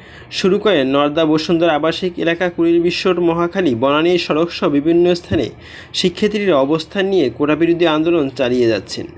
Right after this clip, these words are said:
সাধারণ শিক্ষার্থীদের এই কোটা সংস্কার আন্দোলনে সমর্থন জানিয়েছেন বিভিন্ন শ্রেণী পেশার সাধারণ মানুষ।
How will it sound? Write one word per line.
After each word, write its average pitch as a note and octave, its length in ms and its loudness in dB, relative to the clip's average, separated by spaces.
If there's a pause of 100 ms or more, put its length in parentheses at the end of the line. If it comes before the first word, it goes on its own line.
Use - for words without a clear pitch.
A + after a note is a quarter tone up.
(360)
সাধারণ G#3 380 0
শিক্ষার্থীদের A#3 640 -2
এই G3 200 4
কোটা G#3 260 0
সংস্কার G#3 480 -2
আন্দোলনে E3+ 580 2
সমর্থন E3+ 580 0
জানিয়েছেন F3 560 2 (440)
বিভিন্ন F#3 380 4
শ্রেণী F3+ 320 0
পেশার F#3 260 -2
সাধারণ B2 380 -2
মানুষ। G#2 460 -6